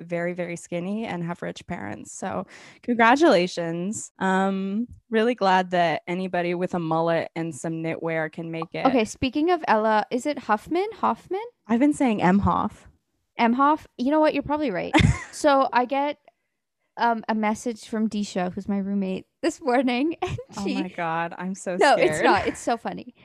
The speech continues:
Speaker 2: Um,
Speaker 1: Okay. <laughs>
Speaker 2: it's, it's, she sent me a tweet on Twitter. It was the tweet of M Hoffman, and it was like, "Y'all, this is my lawyer. I'm going to jail." And then she sent it to me, and she's like, "Can you explain this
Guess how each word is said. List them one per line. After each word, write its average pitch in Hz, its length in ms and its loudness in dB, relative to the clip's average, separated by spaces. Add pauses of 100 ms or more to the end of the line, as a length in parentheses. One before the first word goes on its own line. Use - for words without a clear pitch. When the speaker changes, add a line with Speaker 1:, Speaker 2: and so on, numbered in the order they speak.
(280)
Speaker 2:
Um, 247 260 8
Speaker 1:
Okay. 233 260 0 (240)
<laughs> - 260 -10
Speaker 2:
it's, - 200 0
it's, - 220 -2
she 277 100 -8
sent 262 280 -4
me 254 160 -2
a 247 40 -6
tweet 226 420 -8
on 214 120 -2
Twitter. 208 480 -8 (160)
It 247 120 2
was 254 180 -2
the 254 120 -6
tweet 233 480 -8
of 202 260 -2 (100)
M 208 180 2
Hoffman, 196 840 0 (200)
and 220 180 4
it - 80 -8
was 220 240 -2
like, 202 300 0 (100)
"Y'all, 220 360 4
this 226 220 -4
is 262 140 -8
my 247 220 0
lawyer. 214 580 2 (160)
I'm 269 140 4
going 254 240 2
to 247 80 0
jail." 220 580 -2 (120)
And 302 140 2
then 302 120 0
she 330 180 -2
sent 247 340 -2
it 311 120 -4
to 277 100 -2
me, 226 140 0
and 220 100 -4
she's 247 180 -8
like, 254 140 -4
"Can 220 140 -4
you 262 160 -2
explain 208 500 -2
this 339 180 0